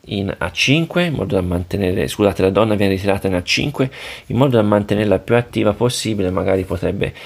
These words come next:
rientrare pure in attacco sull'ala di re. Si prosegue ora con D cinque,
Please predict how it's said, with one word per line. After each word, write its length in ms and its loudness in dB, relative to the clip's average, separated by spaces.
rientrare 520 -2
pure 380 0
in 180 -4
attacco 500 -2
sull'ala 400 -4
di 140 -6
re. 220 -6
Si 200 -6
prosegue 420 2
ora 220 4
con 320 -4
D 140 -6
cinque, 680 -4